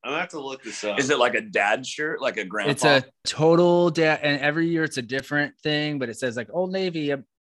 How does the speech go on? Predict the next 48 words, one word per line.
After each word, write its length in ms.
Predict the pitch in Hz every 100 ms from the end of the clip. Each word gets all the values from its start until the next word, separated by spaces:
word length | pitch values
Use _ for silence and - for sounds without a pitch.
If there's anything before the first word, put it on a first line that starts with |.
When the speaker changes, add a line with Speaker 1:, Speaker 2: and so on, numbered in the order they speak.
| - 151
Speaker 3:
Independence 580 | 160 165 170 151 127
Day 240 | - 120 117
or 100 | 113
some 180 | - 104
shit 180 | - 92
like 140 | 92
that. 220 | - - _
July 280 | - 127 127
fourth. 460 | 123 120 117 110 -
It's 180 | 117 123
always 420 | 123 127 123 - - _ _ - 175
very 240 | 123 120 113
ba-, 300 | 113 113 117
very 360 | 135 147 147
basic. 460 | 120 110 98 - 92
Speaker 1:
Oh, 260 | 147 139 127
okay. 360 | 143 170 147 123 -
It, 260 | 143 156 139
it's 120 | - -
like 120 | 190 -
you 120 | -
type 340 | - 143 170
in 140 | 190 180 -
Old 340 | 135 151 143
Navy 580 | 117 113 135 156 151 123 -
and 220 | 117 117 113 110 - 117
American 440 | 127 135 131 117
flag 300 | 117 120 117
shirt 240 | - 110 -
comes 280 | 120 107
right 260 | 107 110 110
up. 180 | 117 185
So 120 | -
Speaker 3:
<laughs> 100 | 185
Speaker 1:
clearly 600 | 180 170 147 127 113 110 _ - _ _ -
people 360 | 165 - 180 170
are 240 | 143 135 127
interested 560 | 139 - 127 - 127 120
in 80 |
this 120 | 120 113
Speaker 2:
Let 60 |
me 40 | 117
Speaker 1:
sort 120 | 127
of 60 | 120
Speaker 2:
see 60 | 104
Speaker 1:
thing 80 | 120
Speaker 2:
this. 120 | 113
Speaker 1:
online. 540 | 113 107 113 110 107